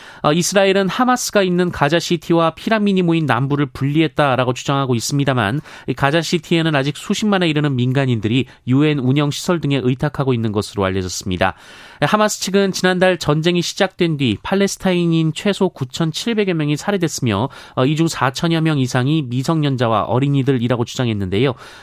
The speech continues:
어, 이스라엘은 하마스가 가자지구 민간인들을 인간 방패로 삼았기 때문이라고 반박했습니다. 한편 토니 블링컨 미국 국무장관은 지난 삼 일 이스라엘을 방문해서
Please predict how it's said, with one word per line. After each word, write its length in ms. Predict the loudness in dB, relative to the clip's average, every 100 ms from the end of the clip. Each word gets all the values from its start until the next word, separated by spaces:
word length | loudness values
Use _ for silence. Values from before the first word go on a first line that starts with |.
| -2
어, 140 | 0
이스라엘은 800 | 0 2 2 4 4 2 2 0
하마스가 880 | 0 0 0 -2 -2 0 2 2 0
가자지구 480 | -2 -2 0 0 0
민간인들을 680 | 2 2 2 2 2 2 -2 -6
인간 480 | -2 0 2 2 0
방패로 440 | -2 -4 -2 -2 -2
삼았기 380 | -2 -2 -4
때문이라고 480 | -2 0 0 0 0
반박했습니다. 680 | -2 -4 -4 -4 -4 0 -2 -2 -14 -20 -18 -2
한편 480 | 0 2 2 2 2
토니 240 | 0 2
블링컨 380 | 2 0 2 2
미국 200 | 2 2
국무장관은 560 | 2 0 2 2 2 0
지난 260 | 0 0
삼 220 | 0 0
일 140 | 0 2
이스라엘을 560 | 0 -2 0 0 0
방문해서 640 | 0 0 0 0 0 0 -2